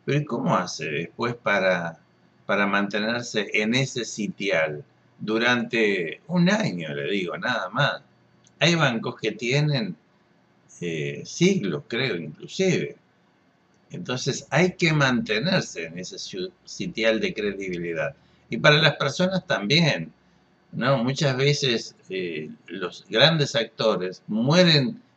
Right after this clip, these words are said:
perdidos en el olvido porque no, no tuvieron la posibilidad, quizás porque se echaron a dormir, quizá, o si no, porque realmente la, la fuerte, la suerte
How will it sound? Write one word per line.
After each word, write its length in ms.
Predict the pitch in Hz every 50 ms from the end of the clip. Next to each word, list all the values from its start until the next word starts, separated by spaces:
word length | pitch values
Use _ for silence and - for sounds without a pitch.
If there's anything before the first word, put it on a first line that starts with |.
| _ _
perdidos 760 | - 117 113 110 113 143 170 170 160 131 107 104 101 98 -
en 140 | 101 98 95
el 200 | 92 92 90 87
olvido 680 | 80 87 98 107 135 160 151 123 95 90 87 92 92 - _ _ _ _ _ _ _ -
porque 320 | - 120 120 - 135 131
no, 280 | 127 135 147 156 160 156 143
no 180 | 139 147 156
tuvieron 560 | 151 - 156 151 170 190 180 127 104 92 90 87
la 160 | 85 85 -
posibilidad, 1000 | - _ - 196 196 147 - - 131 120 117 113 110 104 101 98 98 95 98 - _ _ _ _ -
quizás 280 | - 143 - - 233 254 -
porque 240 | - 165 - - 95
se 160 | - - 85
echaron 440 | 73 - - 95 95 90 82 76 73
a 80 | 67
dormir, 500 | 67 71 73 73 101 123 135 117 78 - - _ _ _ _ _ _ _ _ _ _ _ _
quizá, 480 | - 127 123 - - 123 120 123 113 -
o 140 | - 107 113
si 180 | - - 156
no, 160 | 180 214 226 214
porque 300 | - 269 208 143 123 110
realmente 480 | 110 123 123 120 127 139 160 - 131
la, 180 | 90 - - - - _ _ -
la 200 | - 92 90 87
fuerte, 520 | - - - 147 151 - - 147 135 131 - -
la 120 | 98 92
suerte 460 | - - 151 165 160 - 165 147 139